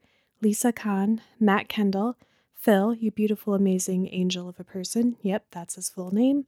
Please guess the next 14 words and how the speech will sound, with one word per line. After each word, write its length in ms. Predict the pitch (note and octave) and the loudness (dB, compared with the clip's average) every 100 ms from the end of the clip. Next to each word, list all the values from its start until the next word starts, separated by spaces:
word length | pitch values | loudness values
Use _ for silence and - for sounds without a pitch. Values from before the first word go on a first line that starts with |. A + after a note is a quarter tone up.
| - _ _ _ _ _ A#3+ | -10 _ _ _ _ _ 4
Reed 240 | C4+ C4+ | 4 4
Flynn, 520 | - G#3+ G3 G#3+ A3+ - _ | 0 2 4 2 0 -12 _
Renaissance 580 | A3 G#3+ A3+ - A#3 - | 4 6 6 4 2 2
Bear 220 | A3 G#3+ | -2 -2
Pictures, 680 | - G#3 - G3 A3 - - _ _ | -2 -6 -4 -4 -4 -6 -12 _ _
Spanky, 640 | - - G3 F#3+ G3+ A3 A3+ | -6 2 2 2 0 -2 -4
our 120 | F3+ | -6
favorite 360 | - D4 F#3 | -2 0 0
emailer, 460 | E3+ E3 E3 E3+ A3 - _ _ _ _ _ | -2 -6 -6 -8 -10 -10 _ _ _ _ _
Tammy 420 | - A3+ A3+ A3+ | 2 6 8 6
Ann 180 | G#3 G#3 | 6 2
Fayella, 540 | G#3+ G#3 F#3 F3+ G#3+ B3 _ _ _ - | 0 -2 0 -2 -4 -8 _ _ _ -2
Tony 340 | A3+ A#3 B3+ | 4 6 6
Rizzo, 480 | G#3+ F#3 F3+ F#3+ | 4 2 0 -2